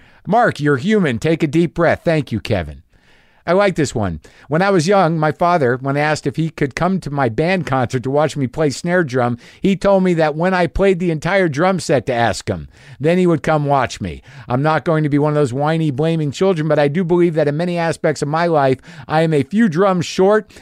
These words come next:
and I believe that our fathers set the bar of competency and self-esteem. Maybe you can relate to this wild daddy's approval goose chase. Your fan, Jimmy." Thank you, Jimmy. I can relate to it. Uh, though not exactly my specific problem, I'm not saying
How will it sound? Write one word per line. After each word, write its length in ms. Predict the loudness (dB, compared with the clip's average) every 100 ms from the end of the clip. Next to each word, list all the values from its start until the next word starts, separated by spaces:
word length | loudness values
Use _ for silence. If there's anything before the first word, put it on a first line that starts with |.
| -4
and 120 | 0
I 80 | 2
believe 340 | 2 2 2
that 100 | 0
our 140 | 0
fathers 460 | 0 0 0 0 -2
set 260 | -2 -2 -2
the 80 |
bar 300 | -2 2 2
of 160 | 2 -2
competency 600 | -2 0 -2 -4 -2 -2
and 140 | -2
self-esteem. 720 | 0 0 0 -4 -2 0 -2 -4 -10
Maybe 240 | -2 0 0
you 80 | 0
can 140 | -2
relate 300 | 0 2 2
to 100 | 0
this 280 | 0 -2 -4 -18 _
wild 460 | -2 2 4 2 0
daddy's 380 | 0 2 0
approval 480 | -4 0 0 2 0
goose 320 | 2 0 0
chase. 440 | -2 -2 -2 -4 -10 -20 -6
Your 160 | -2 0
fan, 360 | 0 0 -2
Jimmy." 380 | -2 -2 0 -2 -8 -10 -2
Thank 280 | 0 0
you, 60 | -2
Jimmy. 400 | -2 -2 -2 -6 -10 -4
I 100 | -4
can 320 | 0 0 2
relate 380 | 4 4 2 0
to 160 | -2
it. 120 | -2 -8 _ -20 -20 -20 _ -2
Uh, 320 | 2 2 0 -4 -4
though 240 | 2 2
not 260 | 2 2 0
exactly 480 | 0 0 0 0 0
my 160 | 0
specific 520 | -2 -4 -2 -2 -2
problem, 380 | 0 0 2 0
I'm 120 | 0
not 200 | 0 0
saying 440 | -2 -2 -2 -2